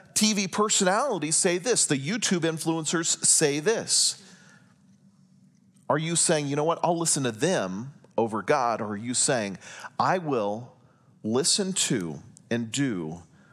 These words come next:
whatever he says"? I would like that for Mother's Day to be the commitment that is made by all of us here and those that are watching, that we make a decision today to say, "Going forward,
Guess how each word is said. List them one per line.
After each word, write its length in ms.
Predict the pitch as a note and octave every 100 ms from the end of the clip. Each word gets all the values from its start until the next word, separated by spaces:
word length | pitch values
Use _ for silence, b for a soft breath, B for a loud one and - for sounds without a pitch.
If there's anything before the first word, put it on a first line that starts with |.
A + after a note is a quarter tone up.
| b -
whatever 800 | G#2 - - G#2 G#2+ C3 C3+ - B B B
he 280 | - A#2+ A2+
says"? 360 | - F#2 E2 -
I 140 | C#3+
would 180 | G3+ F#3
like 300 | C#3+ C#3+ C#3+
that 320 | B2+ G2 -
for 240 | - B2+ B2
Mother's 560 | B2 C3 D#3 F3 F3
Day 300 | - D#3 G#2
to 160 | G#2 C3+
be 160 | A#2+ A#2
the 100 | G#2+
commitment 960 | - A#2+ A2 B2 E3 - - - - B B B B B B2
that 160 | C#3
is 160 | B2 B2
made 480 | B2+ C3+ A#2+ G2 F2+
by 180 | G#2 -
all 220 | - A#2+ E3+
of 100 | G#3
us 260 | A3 -
here 440 | - B2 D#2 - - _ _ _ - -
and 160 | G2 E2+
those 280 | G#2 C#3 E3
that 100 | E3
are 80 |
watching, 560 | D#3+ B2+ G2+ - G2+ A2 - B B B B A2+
that 200 | F#2 A2
we 160 | D#3+
make 260 | G3 G3+ A3
a 40 |
decision 480 | F#3 - G3 F#3+ F#3
today 400 | - D3 C3 G#2
to 80 | A2
say, 220 | - A#2+
"Going 480 | A2+ B2 C#3 F#3 G3+
forward, 640 | - E3+ C3+ E2+ C#2+